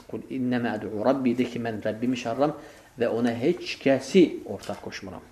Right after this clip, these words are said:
Bundan qabaq deyirdiniz ki, ilahlar gəlib Quranda, Lat da Uzza Mənatdır. Bizim salih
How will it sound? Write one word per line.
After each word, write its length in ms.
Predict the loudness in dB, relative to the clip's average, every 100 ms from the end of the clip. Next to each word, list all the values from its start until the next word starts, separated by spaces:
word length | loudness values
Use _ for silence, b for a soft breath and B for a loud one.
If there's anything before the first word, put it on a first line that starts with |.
| -20 _ _ 0
Bundan 240 | 4 8
qabaq 300 | 12 10 10
deyirdiniz 360 | 8 8 4 2
ki, 140 | 2
ilahlar 640 | 4 8 10 10 10 10 12
gəlib 340 | 10 8 6
Quranda, 540 | 4 4 6 8 8 8
Lat 220 | 6 4
da 80 | 4
Uzza 340 | 6 4 4
Mənatdır. 560 | 4 6 4 2 -2 -4 -6 -16 b b b b -2
Bizim 240 | 2 2
salih 460 | 4 8 8 8